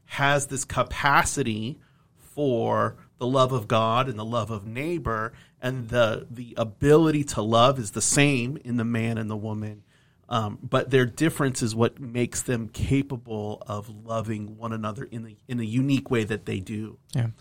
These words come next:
Speaker 1: But the call, the origin is the same, and the call is the same. And so we end up, when we, when we kind of squish out of our culture an understanding of the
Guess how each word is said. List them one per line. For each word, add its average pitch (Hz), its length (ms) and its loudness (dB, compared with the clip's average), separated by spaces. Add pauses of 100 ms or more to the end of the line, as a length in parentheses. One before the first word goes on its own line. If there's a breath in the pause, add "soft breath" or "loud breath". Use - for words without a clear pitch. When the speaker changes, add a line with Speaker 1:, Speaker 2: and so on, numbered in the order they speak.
Speaker 1:
But 151 160 2
the 143 100 6
call, - 640 6
the 147 120 4
origin 190 440 10
is 190 120 0
the 180 80 0
same, 180 300 -2
and 139 120 0
the 127 40 -2
call 175 360 2
is - 120 0
the 120 80 -10
same. - 320 -12
And 117 120 -6
so 151 120 0
we 143 220 2
end 175 180 0
up, 160 220 2 (240 loud breath)
when 160 220 0
we, 139 360 2 (380 soft breath)
when 156 180 0
we 147 140 2
kind 190 340 2
of 147 140 4
squish 185 800 6
out 156 240 6
of 143 120 6
our 120 160 4
culture 131 880 -2
an 123 160 -4
understanding 123 760 -6
of 104 160 -14
the 107 160 -20